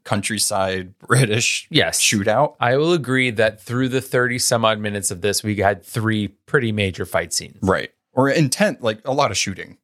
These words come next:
Speaker 2: So many guns.
Speaker 1: So many guns.
Speaker 2: Everybody's got guns. Guns in the hospital, guns in the countryside, guns in the house.
Speaker 1: Yeah.
Speaker 2: Guns.
Speaker 1: Yeah. <laughs>
Speaker 2: Everybody loves guns.
Speaker 1: <laughs> It is spy, so you need guns in this.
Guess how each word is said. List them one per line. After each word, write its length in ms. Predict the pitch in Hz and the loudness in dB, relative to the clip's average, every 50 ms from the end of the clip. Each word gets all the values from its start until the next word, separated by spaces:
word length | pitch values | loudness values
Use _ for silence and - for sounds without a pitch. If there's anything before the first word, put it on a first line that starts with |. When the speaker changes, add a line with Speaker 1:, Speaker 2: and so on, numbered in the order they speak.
| _ _ _ _ _ _ _ | _ _ _ _ _ _ _
Speaker 2:
So 200 | - - 185 233 | 0 0 2 2
many 200 | 254 180 123 101 | 0 -2 -2 -2
guns. 420 | 98 113 107 104 101 95 95 92 | 0 0 0 0 0 -4 -6 -4
Speaker 1:
So 240 | - - - - 147 120 113 | -2 -2 -2 -2 -2 -2 -2
many 200 | 113 95 87 101 | -2 0 -2 -4
guns. 380 | - - - - 107 107 107 | -4 -6 -6 -6 -6 -2 0
Speaker 2:
Everybody's 480 | 110 131 160 240 269 214 190 143 120 104 | 2 2 2 2 0 0 0 0 0 0
got 180 | - 131 117 - | 0 0 0 0
guns. 240 | 131 113 104 98 | -2 -4 -4 -2
Guns 220 | - 180 196 202 175 | -2 -2 -2 -2 -4
in 60 | 180 | -6
the 80 | 190 165 | -2 0
hospital, 420 | 185 180 170 - - 120 107 104 | 0 0 0 -2 -2 -2 -2 0
guns 300 | 98 143 147 165 160 139 | 2 2 0 0 -2 -4
in 80 | 160 156 | -8 -6
the 40 | |
countryside, 520 | 147 143 156 147 127 123 - 120 98 92 92 | -4 -4 -4 -4 -4 -2 0 0 0 0 0
guns 240 | 127 131 139 127 123 | -2 -2 -2 -4 -4
in 40 | 131 | -4
the 60 | 123 | -2
house. 400 | 107 120 107 92 - - - - - _ _ | 0 0 0 0 -2 -6 -8 -10 -14 _ _
Speaker 1:
Yeah. 220 | 156 311 370 269 - _ _ _ _ _ _ _ _ _ _ _ _ _ _ _ _ _ _ _ _ _ _ _ _ - | 2 4 4 2 -2 _ _ _ _ _ _ _ _ _ _ _ _ _ _ _ _ _ _ _ _ _ _ _ _ -2
Speaker 2:
Guns. 420 | - 90 95 113 104 - - - - _ _ | 0 2 2 2 0 -2 -6 -10 -14 _ _
Speaker 1:
Yeah. 260 | - 143 - 180 - - - - - - - - - - - - | 2 4 4 4 2 0 -2 -6 -8 -8 -8 -10 -10 -10 -10 -12
<laughs> 500 | - - - - - - - - - - | -12 -14 -16 -16 -18 -18 -18 -8 -2 2
Speaker 2:
Everybody 340 | 95 101 104 107 113 117 | 2 4 4 4 2 2
loves 220 | 113 117 113 104 - | 2 0 -2 -2 -4
guns. 460 | - 92 92 98 92 - 403 - - - | -2 0 0 0 0 0 0 0 0 0
Speaker 1:
<laughs> 40 | - 370 - - - 381 - - - 320 - - _ _ - - - - | -2 -2 -2 0 -2 -4 -4 -4 -6 -8 -8 -8 _ _ -20 -20 -8 -2
It 160 | - 175 175 | 0 2 4
is 160 | 226 359 - - | 4 2 2 0
spy, 540 | - - - 311 294 269 - - 175 170 180 | -2 0 0 2 2 4 4 2 2 0 0
so 260 | 196 - - 185 180 | -2 -4 -2 -2 -2
you 220 | 175 175 170 175 175 | -2 -2 -4 -6 -6
need 220 | 165 - 175 165 156 | -6 -6 -6 -4 0
guns 320 | 156 139 135 135 143 123 | 0 0 2 0 -4 -6
in 120 | 107 104 | -8 -8
this. 340 | 101 101 98 101 101 - - | -6 -8 -8 -6 -4 -6 -6